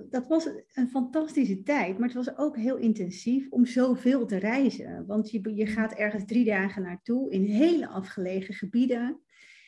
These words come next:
En ja, daar is natuurlijk wel, eh,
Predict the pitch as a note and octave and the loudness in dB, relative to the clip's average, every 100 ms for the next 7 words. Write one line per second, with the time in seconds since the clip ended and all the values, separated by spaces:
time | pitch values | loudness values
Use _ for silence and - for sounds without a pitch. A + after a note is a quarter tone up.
0 | _ _ _ A3 A3 G#3+ G#3 G3 G3 G3+ | _ _ _ 0 2 2 2 0 -2 -4
1 | - _ A3+ A3+ G3+ F3 G3 F#3+ F#3 - | -12 _ -2 -2 -2 -2 -2 -2 -4 -8
2 | - G#3 G#3 G#3 G3+ G3+ F#3+ F3+ F3+ F3+ | -6 -2 -2 -2 -4 -4 -4 -4 -6 -6
3 | F#3 | -8